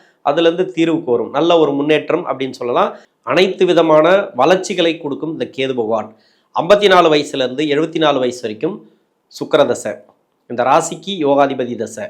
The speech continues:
கேது தசைக்கு என்ன மாதிரியான பலன்களை சொன்னனோ அத்தனை பலன்களை எடுத்துக்கலாம். சிறப்புன்னு சொல்லிக்கலாம். அருமையான டைம். கிட்டத்தட்ட உங்களுக்கு வந்து பார்த்தீங்கன்னாக்கா வீடு கட்டுறது, ப்ராப்பர்ட்டி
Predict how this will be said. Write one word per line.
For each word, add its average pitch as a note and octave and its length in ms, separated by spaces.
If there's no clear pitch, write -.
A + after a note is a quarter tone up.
கேது F#3+ 320
தசைக்கு D#3+ 400
என்ன D3 100
மாதிரியான D3+ 260
பலன்களை C#3+ 420
சொன்னனோ B2+ 320
அத்தனை F#3 340
பலன்களை C3 340
எடுத்துக்கலாம். G#2+ 480
சிறப்புன்னு E3+ 520
சொல்லிக்கலாம். A2 420
அருமையான F3 460
டைம். A#2 180
கிட்டத்தட்ட C#3 320
உங்களுக்கு D3+ 320
வந்து D#3+ 180
பார்த்தீங்கன்னாக்கா C#3+ 420
வீடு F3 240
கட்டுறது, C3+ 360
ப்ராப்பர்ட்டி D#3 420